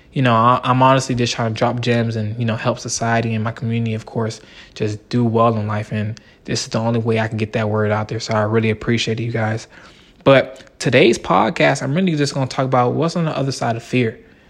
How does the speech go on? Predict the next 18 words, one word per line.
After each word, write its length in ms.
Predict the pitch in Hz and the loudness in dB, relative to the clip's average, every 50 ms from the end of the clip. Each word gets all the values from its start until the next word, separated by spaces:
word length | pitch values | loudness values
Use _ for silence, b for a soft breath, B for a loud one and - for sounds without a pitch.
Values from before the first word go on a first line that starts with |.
| b b b b b - | b b b b b -2
And, 400 | - 131 131 131 127 127 123 123 | 0 2 2 2 2 0 0 0
um, 460 | 120 120 120 120 120 113 113 117 117 | 0 0 0 0 0 -2 -4 -6 -6
I 100 | - 131 | -4 -4
chose 360 | 131 - - 190 196 202 196 180 | -4 -2 2 2 4 4 2 2
this, 380 | 190 175 160 - - - - _ _ _ - | 0 -2 -4 -4 -6 -10 -14 _ _ _ -12
you 140 | 196 170 143 | -8 -4 -2
know, 160 | 131 123 120 | -2 -2 -2
title 400 | 117 - - 131 123 127 123 123 | -4 -4 -2 -2 0 0 0 -2
just 320 | 117 120 - 135 139 - - | -4 -2 -2 -2 -4 -4 -6
because 580 | - 135 - - 127 123 120 117 117 117 - b b b b b b b b b b b b b b b b - - _ _ _ _ - | -12 -12 -8 -4 -2 -2 0 -2 -2 -4 -8 b b b b b b b b b b b b b b b b -20 -20 _ _ _ _ -18
sometimes 800 | - - - 185 208 190 - 196 190 185 180 175 175 170 151 - | -4 2 4 4 4 4 2 2 2 4 4 4 2 2 0 -4
fear 480 | - - - - 156 156 160 165 165 165 | -8 -8 0 2 4 6 6 6 4 2
is 220 | - 143 135 127 | 2 0 -2 -2
what 320 | 123 123 131 135 139 135 | 0 2 4 4 4 2
we 140 | 139 131 127 | 0 -2 -2
call 840 | 123 - - - - 127 123 123 123 120 120 120 117 117 - - - - | -4 -4 -8 -6 -2 0 0 2 2 2 2 0 0 -4 -8 -14 -14 -10
a 80 | - 120 | -6 -6
mental 720 | 117 113 113 120 123 117 - - - - - 123 135 - | -4 -4 -4 -4 -4 -6 -6 -10 -12 -10 -10 -12 -12 -16